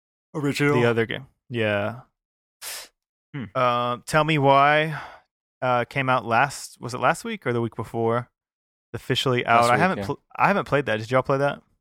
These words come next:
Speaker 1: Mm-mm.
Speaker 3: Not yet. I, I haven't
Speaker 2: So,
Speaker 3: downloaded.
Speaker 2: Chapter three comes out September tenth. Yeah, I downloaded it too, and I, I downloaded, after we talked about it, I downloaded Tell Me Why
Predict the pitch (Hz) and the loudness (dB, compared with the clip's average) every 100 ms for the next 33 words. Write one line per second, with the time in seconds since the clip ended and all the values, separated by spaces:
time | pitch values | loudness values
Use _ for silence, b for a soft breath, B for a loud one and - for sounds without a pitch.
0 | _ 104 - - - _ _ _ - 120 | _ -20 -20 -20 -20 _ _ _ -4 -2
1 | 113 107 - _ _ - 117 - 120 123 | 0 -4 -8 _ _ -2 -2 0 2 4
2 | 139 113 104 101 101 101 _ _ _ _ | 4 4 0 -4 -6 -10 _ _ _ _
3 | _ - 156 - 160 151 156 151 135 135 | _ 0 0 2 -2 0 0 0 0 0
4 | 117 127 - 120 - 123 117 127 131 123 | -2 -6 -4 -4 -4 -4 -2 2 4 4
5 | 147 156 160 143 127 117 139 143 147 - | 2 2 2 -2 -4 -6 -6 -4 -4 -4
6 | 131 139 - 135 156 180 175 160 143 131 | -2 -2 -2 -2 0 0 0 0 0 2
7 | 139 151 131 131 127 117 117 110 113 120 | 0 -2 -2 0 0 -2 -2 -2 -2 -2
8 | 120 120 120 117 110 - _ _ _ _ | -2 -2 0 0 -2 -8 _ _ _ _
9 | _ _ _ _ _ _ - 147 147 147 | _ _ _ _ _ _ -2 0 2 2
10 | 135 131 135 135 131 139 | 2 4 4 2 -2 -4